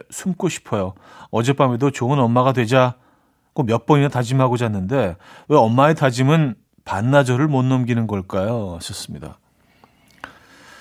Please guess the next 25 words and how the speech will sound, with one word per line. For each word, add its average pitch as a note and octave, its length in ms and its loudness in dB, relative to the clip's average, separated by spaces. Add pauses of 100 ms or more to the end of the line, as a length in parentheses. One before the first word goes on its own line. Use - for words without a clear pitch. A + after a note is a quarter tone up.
(680)
아, F2 320 0
그게 G#2 240 0
뭐 A2+ 120 4
경험해 A2+ 360 2
보신 A2 240 -2
분들은 A2+ 240 0
아시겠지만, A2+ 720 -2 (260)
네, G#2 500 -4 (720)
아무리 B2 580 2
다짐을 C3 420 0
하고 C3 120 2
다짐을 A#2+ 440 0
해도 A2 100 -8 (180)
<laughs> D3+ 80 0
이게 B2+ 140 -2
쉽지가 C3 800 0 (320)
않죠. A#2 720 -4 (920)
그리고 C3+ 360 4
뭐 C#3 380 2 (360)
누구나 D3+ 300 4
다 E3 320 4
아이가 D#3+ 560 4
생기면 D3 840 2
이제 - 140 -4
밤마다 C3+ 680 4